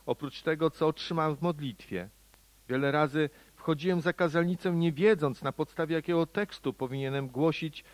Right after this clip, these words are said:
lub jakie słowo powinienem powiedzieć. Byłem zależny od sytuacji i Duch Święty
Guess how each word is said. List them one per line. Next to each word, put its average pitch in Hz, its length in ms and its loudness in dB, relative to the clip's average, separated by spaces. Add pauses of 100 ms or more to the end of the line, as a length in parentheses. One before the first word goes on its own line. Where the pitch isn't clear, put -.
(260)
lub 147 180 0
jakie 180 220 -2
słowo 175 460 4
powinienem 123 460 -4
powiedzieć. 101 720 -6 (680)
Byłem 156 200 0
zależny 170 540 4
od 160 120 0
sytuacji 156 640 0
i 135 40 -4
Duch 143 180 -2
Święty 160 520 -4